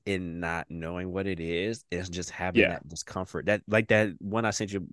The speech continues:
Speaker 1: Trevor Noah was talking about, the difference between South
Speaker 2: Yes.
Speaker 1: Africa and America. Like, in South Africa, they're like, "No, black people can't live here 'cause we don't like y'all. We don't want y'all to live here." And you're like, "Well, that's very blatant." It's wrong,
Speaker 2: Yeah.
Speaker 1: but it's blatant. He said it to my
Speaker 2: Mm.
Speaker 1: face.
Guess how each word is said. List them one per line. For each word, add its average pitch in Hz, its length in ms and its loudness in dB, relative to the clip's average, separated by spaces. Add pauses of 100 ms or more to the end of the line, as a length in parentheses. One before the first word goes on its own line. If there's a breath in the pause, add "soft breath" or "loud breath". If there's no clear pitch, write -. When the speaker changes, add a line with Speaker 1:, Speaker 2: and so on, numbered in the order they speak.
(160)
Speaker 1:
Trevor 104 300 4
Noah 107 160 2
was 90 120 0
talking 80 200 -4
about, 76 160 -6
the 76 60 -10
difference 87 240 -10
between 82 140 -4
South 85 180 2
Speaker 2:
Yes. 82 100 6
Speaker 1:
Africa - 260 0
and 85 100 -2
America. 82 440 -6 (560 loud breath)
Like, 87 320 2
in 98 100 0
South 107 280 4
Africa, 95 300 0
they're 98 120 2
like, 107 240 0
"No, 92 320 2
black 104 260 0
people 107 140 -4
can't 95 200 0
live 131 160 4
here 73 240 -6 (680)
'cause 120 120 2
we 117 100 4
don't 110 200 4
like 113 240 0
y'all. 92 180 4
We 110 100 4
don't 107 160 4
want 101 160 -2
y'all 104 100 4
to 101 60 0
live 123 200 4
here." 87 300 -6 (240)
And 92 100 -4
you're 90 80 0
like, 82 160 -2
"Well, 85 140 4
that's 107 180 6
very 95 240 0
blatant." 95 460 2 (300)
It's 95 200 4
wrong, 107 280 2
Speaker 2:
Yeah. 117 220 6
Speaker 1:
but 104 120 0
it's 113 100 -4
blatant. 147 400 2
He 78 80 -12
said 92 180 -4
it 98 60 -4
to 110 80 -4
my 104 120 -2
Speaker 2:
Mm. - 60 -8
Speaker 1:
face. 85 300 -4